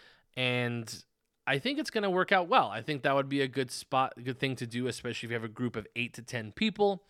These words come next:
I think that's one of your better options to do. Uh, if you're a single person, I think Caesars is still a great spot because they have a lot of bar top seating, which actually looks towards the sports book or towards the screens,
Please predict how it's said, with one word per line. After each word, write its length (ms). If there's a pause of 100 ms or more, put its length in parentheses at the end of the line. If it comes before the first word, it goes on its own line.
(400)
I 160
think 200
that's 200
one 120
of 100
your 100
better 300
options 420
to 80
do. 400 (440)
Uh, 280
if 160
you're 120
a 60
single 400
person, 540 (100)
I 140
think 280
Caesars 260
is 100
still 220
a 60
great 240
spot 320
because 320
they 100
have 140
a 60
lot 540
of 220
bar 240
top 260
seating, 540 (380)
which 160
actually 320
looks 260
towards 800
the 100
sports 380
book 320
or 80
towards 420
the 80
screens, 600